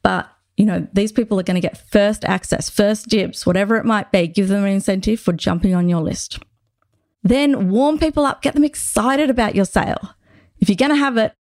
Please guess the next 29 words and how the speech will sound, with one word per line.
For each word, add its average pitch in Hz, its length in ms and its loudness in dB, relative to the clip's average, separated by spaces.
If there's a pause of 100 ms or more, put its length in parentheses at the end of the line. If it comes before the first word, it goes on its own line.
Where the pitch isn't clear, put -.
you 226 80 6
don't 294 280 2
really 302 320 2
wanna 262 220 2
be 254 100 0
pushing 247 320 0
people 226 200 0
to 208 60 0
buy 196 200 0
things 196 220 -4
full 202 160 2
price 185 400 -2
only 190 180 2
to 180 100 -2
get - 140 -2
that 170 160 -4
buyer's 175 300 -2
regret. - 320 -8 (640)
So - 140 -4
I 226 180 2
would 269 100 2
actually 254 280 0
use 226 220 0
the 247 100 0
week 214 460 -4
in 196 140 4
the 254 80 2
lead 226 200 0
up - 340 -6